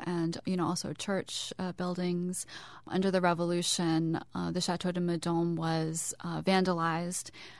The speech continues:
and partly destroyed. This was something that was extremely prevalent for, you know, any, any building that had an association with the, uh, with the Ancien Regime and with the monarchy. And then, you know, in the early nineteenth century, the, uh, chateau was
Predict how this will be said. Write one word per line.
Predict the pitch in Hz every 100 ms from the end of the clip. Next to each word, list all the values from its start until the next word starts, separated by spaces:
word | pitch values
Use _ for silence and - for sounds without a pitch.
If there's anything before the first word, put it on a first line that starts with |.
| -
and | 175
partly | 175 180 175
destroyed. | 170 160 - - 87 101
This | 170 175
was | 180
something | - 160 165
that | 165
was | 95 185
extremely | 175 - 175 170
prevalent | 156 165 139 139 117 -
for, | - 123 123 -
you | 180
know, | 165
any, | - 180 170 165 165 - - - -
any | 185 175
building | 175 156 175 170
that | 135 151
had | 156 156
an | 160
association | - 156 - 165 156 175 156
with | 156
the, | - 147 156 110 -
uh, | - -
with | 175
the | 175
Ancien | 170 170 190 -
Regime | - - 98 -
and | - - -
with | 170
the |
monarchy. | 165 - - - - 180 - - - - - - - - - - - - - -
And | 214 208 202 196 196 196 - -
then, | 208 208 214 220 220 - -
you | 202
know, | 196 185
in | 185
the | 180
early | 190 196 196 196 190
nineteenth | 185 180 190 180
century, | 175 170 - 180 170 170 165
the, | - 175 165 165 165 160 -
uh, | 175 165
chateau | - 170 160 180 175 165
was | 165 170 160 156 156 -